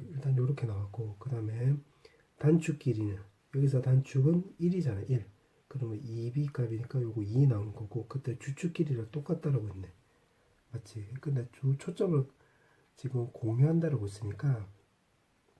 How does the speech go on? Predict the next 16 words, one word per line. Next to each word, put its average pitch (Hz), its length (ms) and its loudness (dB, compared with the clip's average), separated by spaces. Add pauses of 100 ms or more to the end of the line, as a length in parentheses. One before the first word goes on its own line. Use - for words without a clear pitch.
(540)
어, 110 220 -6
그냥 123 260 -2
여기는 123 300 2
내가 104 200 -6
이 110 340 0
에이라고 139 280 2
한번 101 220 -6
해볼게. 101 260 -10
이 104 220 -10
에이. 101 240 -6 (600)
그럼 113 160 -4
요거 139 220 4
두 139 100 2
개 127 140 2
같다는 139 300 2
소리니까 131 360 -4